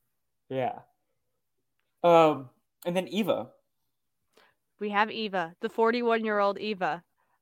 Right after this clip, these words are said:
Speaker 2: Uh,
Speaker 1: Yes.
Speaker 2: it's
Speaker 1: She
Speaker 2: like
Speaker 1: loves lifting
Speaker 2: undercover
Speaker 1: weights.
Speaker 2: aunt.
Speaker 1: Yes.
Speaker 2: Yeah,
Speaker 1: Yeah.
Speaker 2: Eva, she comes off, Eva's got, she's very intimidating when she gets off the boat. Uh,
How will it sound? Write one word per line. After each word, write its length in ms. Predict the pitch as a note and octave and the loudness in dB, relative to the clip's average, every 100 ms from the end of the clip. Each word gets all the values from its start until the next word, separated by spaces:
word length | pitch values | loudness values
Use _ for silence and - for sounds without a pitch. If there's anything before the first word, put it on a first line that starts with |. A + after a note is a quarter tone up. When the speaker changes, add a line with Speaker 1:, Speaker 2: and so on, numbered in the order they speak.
| - | -4
Speaker 2:
Uh, 420 | G3 F#3+ F3 E3 | 0 0 0 -4
Speaker 1:
Yes. 320 | G3+ G3 - _ _ _ - | -8 -12 -16 _ _ _ -18
Speaker 2:
it's 120 | A#3 | -4
Speaker 1:
She 60 | |
Speaker 2:
like 60 | B3+ | 0
Speaker 1:
loves 120 | C#4+ C4 | 2 4
lifting 240 | D#4+ F4 | 4 2
Speaker 2:
undercover 220 | E4 D4+ C#4 | 4 6 4
Speaker 1:
weights. 100 | B3 | 4
Speaker 2:
aunt. 360 | A#3 G#3 - _ _ _ _ - | 0 -2 -8 _ _ _ _ -12
Speaker 1:
Yes. 480 | C3+ B2+ B2 A#2 - _ _ _ _ _ _ _ _ - - | 0 0 0 -4 -14 _ _ _ _ _ _ _ _ -18 -2
Speaker 2:
Yeah, 280 | D#4 B3 G3+ | 4 4 2
Speaker 1:
Yeah. 80 | |
Speaker 2:
Eva, 400 | D#4+ G4+ A4+ A4 - _ _ _ _ _ | 2 4 4 4 0 _ _ _ _ _
she 140 | - | -20
comes 320 | - A3+ A#3 A#3 | -10 -6 -2 4
off, 260 | B3 B3 - | 4 4 -2
Eva's 340 | A#3 A#3 A3+ G3+ | -12 -8 -8 -4
got, 340 | A3+ G#3 F#3+ - _ _ | 0 0 0 -8 _ _
she's 260 | - - G#3+ | -20 -18 -10
very 260 | G#3+ G3 G3 | -6 -4 -6
intimidating 880 | F#3+ B3 C4 C4+ C4 C4+ C4+ C#4 A#3+ | -12 -12 -4 -2 -2 -2 -8 -12 -16
when 140 | B3 | -16
she 100 | - | -6
gets 240 | C4 C4 | -4 -2
off 160 | C4+ B3+ | -2 -4
the 80 | C4 | -8
boat. 400 | A#3 B3+ B3+ - _ _ _ _ | -4 -2 -2 -4 _ _ _ _
Uh, 640 | - G#3+ G#3 G3+ G3+ G3 | -8 -6 -4 -2 -4 -6